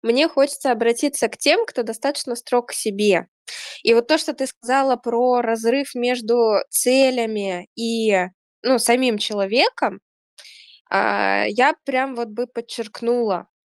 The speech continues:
то, что очень важно, э, быть бережным к себе и понимающим. Э, многие же не замечают того, что, например, в данный момент времени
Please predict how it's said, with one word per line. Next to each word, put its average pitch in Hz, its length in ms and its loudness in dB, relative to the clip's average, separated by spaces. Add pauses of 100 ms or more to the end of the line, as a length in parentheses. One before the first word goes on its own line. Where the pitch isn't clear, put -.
(140)
то, 226 80 -12
что - 160 0
очень 262 280 0
важно, 277 760 0 (360)
э, 220 460 0 (140)
быть 277 520 0 (600)
бережным 226 640 2
к - 80 -18
себе 220 400 0 (440)
и 269 100 4
понимающим. 254 1080 0 (760)
Э, 214 280 2
многие 262 440 4
же 240 140 0
не 254 200 0
замечают 247 680 2
того, 240 360 2
что, 233 760 2
например, 220 640 2 (380)
в 220 140 -2
данный 247 320 4
момент 226 420 -4
времени 254 680 -2